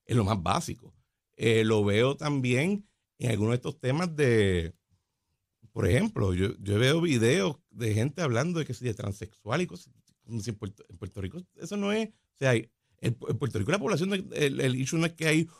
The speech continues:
un brote de, de personas transexuales, que las personas que hay no tienen ningún tipo de cuidado médico. O sea, de nuevo,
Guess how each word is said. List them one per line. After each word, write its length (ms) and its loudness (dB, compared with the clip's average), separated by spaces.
un 280 4
brote 540 2
de, 340 0
de 160 2
personas 340 -2
transexuales, 580 -4
que 100 -6
las 100 0
personas 320 -2
que 140 -6
hay 100 0
no 140 -4
tienen 280 -4
ningún 200 -2
tipo 180 -8
de 80 -8
cuidado 260 0
médico. 420 -2
O 20 -8
sea, 160 -8
de 140 0
nuevo, 300 2